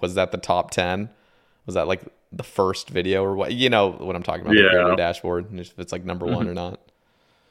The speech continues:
Speaker 3: Bro, I, I know for, I know I have to, like, not look at that after I'm done with my series 'cause nothing will ever match those again. A hundred
Speaker 1: Mm.
Speaker 3: percent.
Speaker 2: Yeah.
Speaker 1: I don't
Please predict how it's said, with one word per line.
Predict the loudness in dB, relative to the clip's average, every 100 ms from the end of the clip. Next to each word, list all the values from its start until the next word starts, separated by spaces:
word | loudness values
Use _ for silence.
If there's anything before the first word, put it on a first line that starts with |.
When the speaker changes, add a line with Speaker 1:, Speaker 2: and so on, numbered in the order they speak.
| 4
Speaker 3:
Bro, | 8
I, | 8 8 6
I |
know | 8 8
for, | 8 4 4 2
I |
know | 4 6
I |
have | 6 4
to, | 4
like, | 2
not | 2 -2
look | -2 -4
at | -2
that | 0
after | 0 0 -2
I'm | -2
done | -2 -2
with |
my | -4 -6
series | -4 -2 -2 -4
'cause | -6
nothing | -6 -4 -2
will | 0
ever | 0
match | 0 -2 0
those | -2 0
again. | 2 2 2 -2 -6 -14 _ _ _
A | -2
hundred | 2 2
Speaker 1:
Mm. |
Speaker 3:
percent. | 2 4 6
Speaker 2:
Yeah. | 6 4 -2 _ _ _ _ _ _ _ _ _ _ _ _
Speaker 1:
I | 0
don't | 2